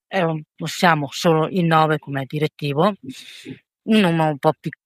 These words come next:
un po' piccolo, diciamo, per poter gestire. Diciamo che non abbiamo molti eventi, perché abbiamo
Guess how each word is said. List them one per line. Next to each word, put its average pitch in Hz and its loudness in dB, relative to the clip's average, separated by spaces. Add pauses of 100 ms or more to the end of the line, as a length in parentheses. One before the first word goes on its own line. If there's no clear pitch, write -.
(100)
un 175 -4
po' 170 2
piccolo, 170 2
diciamo, 160 2 (100)
per 160 0
poter - -4
gestire. 143 -2 (440)
Diciamo 175 2
che 160 -2
non 165 2
abbiamo 170 4
molti 175 4
eventi, 151 0
perché 147 -2
abbiamo 143 -2